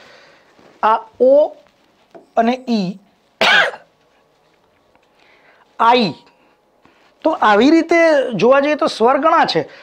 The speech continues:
પણ આપણે મુખ્ય જેને પ્યોર કહીએ છીએ એવા પાંચ છે. અલબત્ત આપણો વિષય અત્યારે એ નથી કે આપણે એની, અ, ડિટેલમાં ચર્ચા કરીએ, પણ ગુજરાતી માતૃભાષામાં જોઈએ આપણે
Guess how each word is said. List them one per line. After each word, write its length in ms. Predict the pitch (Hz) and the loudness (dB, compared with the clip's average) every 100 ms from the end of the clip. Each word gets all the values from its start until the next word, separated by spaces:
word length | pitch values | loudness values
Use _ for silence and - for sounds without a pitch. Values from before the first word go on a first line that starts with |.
| _ - | _ -4
પણ 120 | 294 | -2
આપણે 360 | 254 220 - | 0 0 0
મુખ્ય 520 | 277 208 214 - 285 262 | 0 0 -2 -4 -2 0
જેને 200 | 262 277 | 0 -2
પ્યોર 420 | 285 240 240 277 | -2 0 2 0
કહીએ 260 | 269 233 | 0 -2
છીએ 140 | 226 254 | 0 0
એવા 100 | 226 | 0
પાંચ 340 | 220 190 175 | 0 0 0
છે. 320 | - - 117 _ _ _ _ - | -4 -14 -14 _ _ _ _ -4
અલબત્ત 320 | 185 226 226 | 0 0 0
આપણો 260 | 175 226 | -2 0
વિષય 360 | 202 165 214 220 | 0 -2 0 0
અત્યારે 400 | 208 214 214 220 | 2 2 2 2
એ 40 | |
નથી 260 | 226 226 226 | 0 -2 -2
કે 120 | 240 | 0
આપણે 260 | 220 220 202 | 0 2 0
એની, 200 | 196 220 | -2 -4
અ, 340 | - _ - 180 175 180 208 - _ _ | -8 _ -2 2 2 2 -2 -12 _ _
ડિટેલમાં 480 | 185 180 196 208 208 | -6 -2 0 0 0
ચર્ચા 320 | 196 165 170 | -2 -2 -2
કરીએ, 360 | 160 139 127 120 _ - - - - | -4 -6 -8 -14 _ -20 -20 -20 -10
પણ 80 | 247 | -6
ગુજરાતી 580 | 180 175 170 220 294 339 | -2 0 2 2 2 0
માતૃભાષામાં 760 | 311 285 302 277 247 254 240 233 | 0 0 0 0 0 0 0 0
જોઈએ 240 | 220 226 | 0 2
આપણે 340 | 202 185 190 | 0 2 0